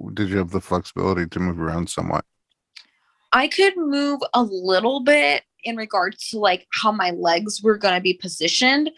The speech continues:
Speaker 2: but not to the point where it could be like, "Oh, I'm gonna stand up and, like, squat or go on all fours." I couldn't do that. It was like I was on my back and I was, like, my legs were going different ways.
Speaker 1: Okay.
Speaker 2: So first it was just the normal, like, legs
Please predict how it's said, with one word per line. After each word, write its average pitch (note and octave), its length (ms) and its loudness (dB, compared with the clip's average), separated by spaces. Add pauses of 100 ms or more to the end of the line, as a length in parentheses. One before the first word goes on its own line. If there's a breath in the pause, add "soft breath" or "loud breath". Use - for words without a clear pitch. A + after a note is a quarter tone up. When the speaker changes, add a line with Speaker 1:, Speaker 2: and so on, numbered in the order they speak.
(240 loud breath)
Speaker 2:
but - 160 2
not G3+ 320 4
to A#3 100 -4
the A3 60 2
point A3 260 0
where G3 100 4
it G3 60 0
could G#3 80 -8
be F#3 120 0
like, F3 160 2 (100)
"Oh, G3+ 120 6
I'm F#3+ 260 0
gonna F#3+ 160 0
stand F#3 320 -2
up F#3+ 100 0
and, F#3+ 80 -4
like, D3+ 120 -8
squat F3+ 520 4
or F#3 100 -2
go F3+ 160 -2
on E3+ 160 2
all E3+ 220 -4
fours." E3+ 360 2
I F3 100 0
couldn't F3 260 -4
do E3 120 -4
that. A2 260 2
It F#3 60 2
was F#3 100 2
like F3+ 120 2
I E3+ 100 2
was F3+ 180 -8
on F3 160 2
my G#3 120 -2
back F3 440 -2
and F3+ 120 0
I E3+ 80 0
was, F3 180 -8
like, D#3+ 180 -6 (260 soft breath)
my F3+ 180 2
legs G3 360 2
were G3+ 80 -2
going F3 320 0
different D#3+ 360 -2
ways. - 600 -4 (400)
Speaker 1:
Okay. G#2+ 100 -2 (120)
Speaker 2:
So F#3 420 2 (420)
first A#3 480 2
it A3+ 100 0
was G#3+ 200 -4
just G#3+ 440 -2
the G#3 100 4
normal, G#3 640 2
like, E3+ 300 2 (220)
legs G3 380 0